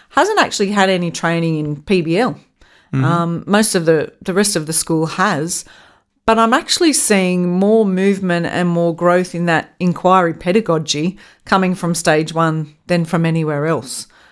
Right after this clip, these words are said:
Speaker 2: Wow.
Speaker 1: Um, so, and I think it's just, I suppose, Lauren's openness just to jump in and
Speaker 2: Mm-hmm.
Speaker 1: give it a go. And she's just seeing that rawness of the excitement of the kids straight away just by having that inquiry and, and that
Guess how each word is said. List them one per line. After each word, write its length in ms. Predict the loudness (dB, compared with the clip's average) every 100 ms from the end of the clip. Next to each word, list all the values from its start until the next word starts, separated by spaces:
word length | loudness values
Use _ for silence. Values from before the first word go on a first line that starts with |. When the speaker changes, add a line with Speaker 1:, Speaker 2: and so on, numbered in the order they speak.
| -6
Speaker 2:
Wow. 200 | -2 0 0 0
Speaker 1:
Um, 240 | 0 -4 -8 -20 -6
so, 220 | 2 4
and 120 | 4
I 60 | 2
think 280 | 2 -2
it's 180 | -2 0
just, 480 | 2 2 2 -2 -6 -12 _ -2
I 80 | 0
suppose, 380 | 0 2 0
Lauren's 320 | 2 0 0 0
openness 560 | 0 0 0 0 0
just 300 | -2 -4 -2
to 100 | -4
jump 400 | -2 0 0 0
in 480 | -2 0 0 0 -4
and 120 | -2
Speaker 2:
Mm-hmm. 80 | 2
Speaker 1:
give 160 | 2 2
it 80 | 0
a 40 |
go. 540 | 0 0 2 0 -2 -6 -14 -20 -2
And 160 | 0
she's 240 | 2 2 2
just 280 | 2 2 0
seeing 260 | 0 0
that 180 | 0 -2
rawness 560 | 0 0 0 0 -4 -8 _
of 180 | -6 0
the 100 | 0
excitement 580 | 0 0 0 0 -2 -4
of 100 | -4
the 60 |
kids 540 | -6 -4 -4 -2 -4 -6 -10
straight 320 | -2 0 2
away 240 | 0 -2
just 240 | -4 -4 -2
by 100 | -2
having 300 | -2 -4 -4
that 160 | -4
inquiry 680 | -6 -6 -4 -4 -4 -4 -4
and, 220 | -6 -8 -8
and 200 | -6 -4
that 180 | -6